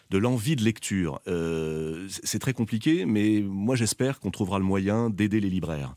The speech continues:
C'est-à-dire de faire en sorte que les libraires, d'une manière ou d'une autre, s'ils le souhaitent, puissent ouvrir, puissent trouver des solutions. Il y a eu des initiatives incroyables, Philippe, qui ont été imaginées et inventées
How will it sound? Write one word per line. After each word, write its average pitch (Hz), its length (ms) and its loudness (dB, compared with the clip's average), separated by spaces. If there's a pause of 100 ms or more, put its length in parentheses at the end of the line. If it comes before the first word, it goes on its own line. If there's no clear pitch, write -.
(140)
C'est-à-dire 92 360 0
de 92 80 0
faire 95 160 -2
en 92 80 0
sorte 113 340 -2
que - 120 -4
les 87 140 0
libraires, 87 360 0
d'une 95 120 0
manière 101 260 2
ou 95 60 0
d'une 90 160 -2
autre, 120 160 2
s'ils 214 380 0
le 165 80 4
souhaitent, - 440 -2 (440)
puissent - 540 0 (140)
ouvrir, 95 480 -2
puissent - 400 -4
trouver 117 240 2
des 98 80 2
solutions. 107 600 0 (300)
Il 110 80 -2
y 151 40 4
a - 20 4
eu 180 120 2
des 151 220 2
initiatives 160 640 -2
incroyables, 190 680 -2
Philippe, 151 360 -4
qui - 120 -4
ont 113 60 2
été 147 420 0 (100)
imaginées 170 520 0
et 151 60 2
inventées 143 480 -2